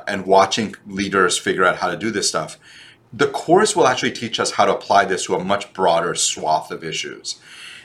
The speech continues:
And so I expect to learn a lot about how to think about these things. And, um, and the last point is, you know, it's an interesting foray for Brown, right? Because we don't do this kind of stuff very much. We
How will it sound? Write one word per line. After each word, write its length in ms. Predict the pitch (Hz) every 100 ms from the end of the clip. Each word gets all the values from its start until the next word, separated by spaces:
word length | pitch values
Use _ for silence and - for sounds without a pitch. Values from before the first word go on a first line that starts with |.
| 92
And 220 | 98 92
so 220 | 113 104
I 240 | 101 113
expect 840 | 120 127 104 - - 98 - - - -
to 120 | 101
learn 260 | 87 98 120
a 60 |
lot 320 | 110 120 147
about 200 | - 85
how 120 | 92 82
to 80 |
think 260 | - - 104
about 220 | 101 95
these 180 | 101 92
things. 320 | 98 92 87
And, 420 | - 82 78 73
um, 340 | 80 73 71 71 _ _ _ _ - - - - _
and 160 | 160 185
the 80 |
last 460 | 185 185 - - -
point 320 | - 147 117
is, 200 | 117 107
you 60 | 143
know, 80 | 139
it's 240 | 147 -
an 80 | 156
interesting 480 | 175 202 190 170 123
foray 460 | - 143 131 113
for 160 | 110 98
Brown, 560 | 82 107 92 80 71
right? 220 | 78 80 80
Because 420 | 113 110 98 - - -
we 80 | 131
don't 240 | 170 - -
do 180 | 127
this 200 | 117 92
kind 180 | - -
of 80 | -
stuff 240 | - -
very 180 | - -
much. 200 | - -
We 240 | 131 131